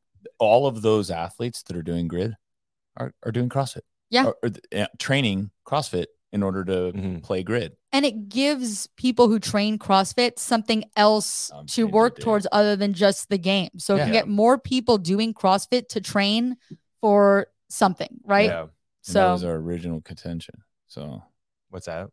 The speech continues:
Speaker 1: that was what we originally,
Speaker 3: Yeah.
Speaker 1: that's what the original concept was too. It's like, this is w-, another outlet.
Speaker 3: Well,
Speaker 1: But
Speaker 3: there was
Speaker 1: you, the point you made though, relative to that,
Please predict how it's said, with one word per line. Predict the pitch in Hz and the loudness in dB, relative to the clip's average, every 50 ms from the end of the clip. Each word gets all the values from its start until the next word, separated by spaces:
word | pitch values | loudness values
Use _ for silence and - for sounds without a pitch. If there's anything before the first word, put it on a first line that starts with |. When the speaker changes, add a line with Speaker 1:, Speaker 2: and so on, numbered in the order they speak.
| _ _ | _ _
Speaker 1:
that | 101 101 101 | -2 0 0
was | 101 98 | 0 -2
what | 101 104 95 98 | -4 -4 -2 -2
we | 101 95 | -2 -4
originally, | 92 90 92 95 95 98 101 104 104 101 95 | -4 -4 -6 -8 -8 -6 -6 -6 -6 -6 -6
Speaker 3:
Yeah. | 90 - - | -8 -10 -6
Speaker 1:
that's | - 101 - - | -6 -6 -6 -6
what | 104 98 87 90 90 76 73 | -10 -12 -12 -12 -14 -12 -10
the | 92 | -10
original | 90 87 95 95 98 98 92 | -8 -8 -8 -10 -8 -10 -10
concept | - - 98 107 151 165 - - 82 - 80 | -8 -6 -6 -4 -4 -6 -6 -8 -10 -10 -10
was | 73 73 - | -12 -12 -12
too. | - - 139 | -10 -10 -8
It's | 135 87 82 | -8 -8 -10
like, | 80 73 - | -14 -16 -16
this | 87 87 90 95 | -16 -14 -12 -12
is | 92 | -12
w-, | 95 95 - - - 90 | -10 -10 -8 -8 -6 -6
another | 85 85 85 90 90 92 90 | -4 -4 -4 -4 -2 -2 0
outlet. | 90 98 110 - 64 58 110 - _ _ _ _ _ _ _ | 0 0 -2 -2 -4 -8 -12 -14 _ _ _ _ _ _ _
Speaker 3:
Well, | 160 | 0
Speaker 1:
But | 170 - | 2 2
Speaker 3:
there | 240 | 2
was | 220 110 101 87 95 | 2 -2 -4 -6 -8
Speaker 1:
you, | 110 - | -6 0
the | - - | 0 0
point | - - 151 170 - - | 0 0 -2 -4 -2 -2
you | 127 131 | -2 -2
made | 123 110 101 107 127 131 | 0 0 0 0 -2 -2
though, | 131 135 143 147 | -2 -2 -2 -2
relative | 143 123 113 117 120 131 127 - 151 135 | -2 0 0 0 0 0 -2 -4 -8 -10
to | - - 139 | -8 -6 -4
that, | 147 151 156 156 | -4 -4 -4 -6